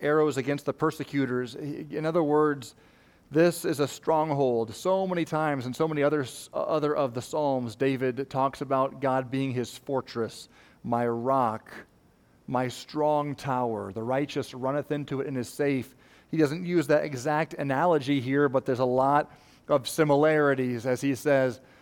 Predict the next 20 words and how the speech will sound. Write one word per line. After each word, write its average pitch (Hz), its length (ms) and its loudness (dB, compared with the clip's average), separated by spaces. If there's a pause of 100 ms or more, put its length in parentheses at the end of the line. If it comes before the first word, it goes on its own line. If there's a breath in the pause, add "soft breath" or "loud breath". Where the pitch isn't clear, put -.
(300 soft breath)
uh, 131 360 4
"There's 143 280 0
more 170 220 6
firepower 151 680 2
on 127 120 2
our 131 180 2
side 123 400 -4
than 117 160 -6
their 117 180 -2
side. 113 440 -2
It's 117 160 -8
gonna 127 200 -4
be 123 140 -4
okay. 113 680 -4
God 123 220 0
is 110 120 -8
my 113 140 -4
defense. 113 500 -8
I'm 113 180 -6
safe." 107 500 -10